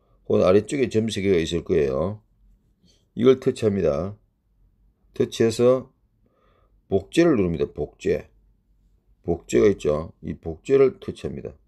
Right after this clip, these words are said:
그러면 손글씨가 보세요. 아, 하단에 타임라인에 보세요. 이 두 개가 되었어요. 보다 더 자세히 보여드리면요,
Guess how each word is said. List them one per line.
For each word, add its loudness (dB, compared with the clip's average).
그러면 4
손글씨가 2
보세요. 2
아, 2
하단에 0
타임라인에 0
보세요. -2
이 -16
두 -6
개가 4
되었어요. -4
보다 4
더 -8
자세히 0
보여드리면요, -2